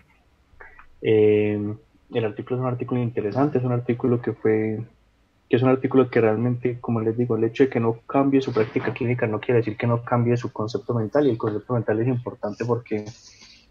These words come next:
hacer cosas buenas con conceptos cerrados igual sigue siendo tener un concepto errado. Eh, entonces, pues yo creo que ya con esto podemos quedar bien. Hacer la salvedad que aquí compara mucho con etanercept, que no es el medicamento, pues, como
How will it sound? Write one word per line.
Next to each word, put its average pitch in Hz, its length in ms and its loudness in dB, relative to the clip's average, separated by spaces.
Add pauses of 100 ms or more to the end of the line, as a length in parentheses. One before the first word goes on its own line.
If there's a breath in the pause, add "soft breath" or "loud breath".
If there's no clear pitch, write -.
(100)
hacer 113 180 2
cosas 127 220 2
buenas 127 260 2
con 117 220 -4
conceptos 113 560 -4
cerrados 110 560 0
igual 113 360 -2
sigue 113 220 -6
siendo 113 540 -4 (360)
tener 110 160 -8
un 107 80 -8
concepto 117 380 -10
errado. 113 300 -4 (840 loud breath)
Eh, 107 680 -4 (340)
entonces, 110 560 0
pues 104 100 -2
yo 101 100 -4
creo 117 120 -2
que 110 120 -2
ya 101 120 0
con 113 140 -2
esto 113 240 -2
podemos 110 320 0
quedar 104 200 2
bien. 165 200 4
Hacer 110 220 4
la 120 100 4
salvedad 110 320 4
que - 160 -8
aquí 120 120 0
compara 117 320 2
mucho 120 280 -2
con 110 120 2
etanercept, 104 680 -4
que 110 360 0 (340)
no 113 200 0
es 107 280 -2
el 113 140 -2
medicamento, 104 680 -6
pues, 113 280 -4
como 104 440 -6